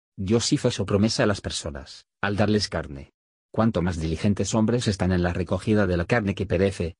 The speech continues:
que en trabajar por comida que permanece para vida eterna. Estamos previsora rápida en los asuntos del tiempo, pero la estupidez nos ciega en cuanto a las preocupaciones de la eternidad. Para perseguir ventajas mundanas,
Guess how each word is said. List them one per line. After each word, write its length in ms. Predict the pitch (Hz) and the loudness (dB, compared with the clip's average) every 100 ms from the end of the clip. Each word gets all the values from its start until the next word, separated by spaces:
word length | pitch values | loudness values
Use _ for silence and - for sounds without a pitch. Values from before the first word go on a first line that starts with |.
| _ | _
que 120 | - | -8
en 140 | 98 95 | -6 -4
trabajar 460 | 95 90 - 110 | -2 -2 0 0
por 140 | 107 - | 0 0
comida 380 | 147 131 113 113 | 4 4 4 2
que 120 | 98 | -2
permanece 540 | 85 76 78 92 101 | -2 -2 -2 0 -2
para 220 | - 92 | 0 2
vida 200 | 92 104 | 2 2
eterna. 500 | 92 87 76 76 76 _ _ _ _ - | 2 -2 -4 -10 -18 _ _ _ _ -6
Estamos 420 | 95 95 92 92 | -2 0 0 0
previsora 500 | 90 90 - 120 101 | -2 -2 0 0 0
rápida 360 | 95 117 120 | -2 -2 0
en 80 | 98 | 0
los 160 | 87 - | -2 -4
asuntos 440 | 92 107 98 117 | -2 0 0 0
del 180 | 92 87 | -2 -4
tiempo, 440 | - 73 - - _ _ - | -6 -6 -8 -16 _ _ 2
pero 240 | 110 104 | 4 4
la 100 | 98 | 2
estupidez 520 | 95 - 101 95 107 | 0 -4 0 2 2
nos 200 | 104 98 | 0 -2
ciega 240 | - 110 123 | 0 2 2
en 80 | 101 | 2
cuanto 260 | 117 110 | 2 2
a 60 | 98 | 2
las 160 | 92 | 0
preocupaciones 640 | - 104 95 92 - 117 123 | 2 0 2 -2 2 2 2
de 100 | 101 | 0
la 140 | 92 | 0
eternidad. 540 | 87 90 87 82 95 85 _ _ _ _ - | 0 -2 -2 0 0 -2 _ _ _ _ 0
Para 220 | 113 104 | 2 2
perseguir 480 | 98 - 117 123 104 | 0 0 0 2 2
ventajas 460 | 95 104 98 104 | 4 2 2 0
mundanas, 720 | 92 87 92 85 82 - - | 0 0 -2 -4 -6 -12 -16